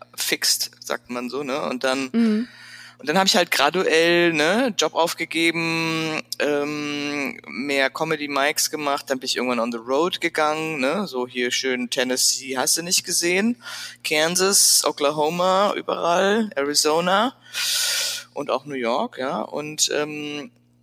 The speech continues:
Speaker 1: und so arbeitest du dich halt nach oben, ne? Du fängst an mit drei Minuten, dann hast du irgendwann fünf Minuten, dann hast du irgendwann acht Minuten, dann hast du irgendwann zehn Minuten, dann wirst du irgendwann gebucht für fünfundzwanzig Minuten, dann wirst du irgendwann gebucht für fünfundvierzig Minuten. Und so arbeitet man sich halt hoch, ja.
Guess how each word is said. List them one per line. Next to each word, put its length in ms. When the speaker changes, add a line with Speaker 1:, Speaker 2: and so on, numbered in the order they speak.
Speaker 1:
und 200
so 180
arbeitest 420
du 40
dich 260
halt 180
nach 180
oben, 400
ne? 300
Du 120
fängst 360
an 240
mit 140
drei 240
Minuten, 380
dann 100
hast 140
du 40
irgendwann 220
fünf 280
Minuten, 300
dann 120
hast 160
du 60
irgendwann 220
acht 240
Minuten, 300
dann 140
hast 140
du 40
irgendwann 220
zehn 280
Minuten, 460
dann 160
wirst 180
du 40
irgendwann 220
gebucht 340
für 320
fünfundzwanzig 840
Minuten, 640
dann 160
wirst 200
du 40
irgendwann 260
gebucht 300
für 100
fünfundvierzig 600
Minuten. 340
Und 140
so 340
arbeitet 420
man 140
sich 200
halt 220
hoch, 260
ja. 220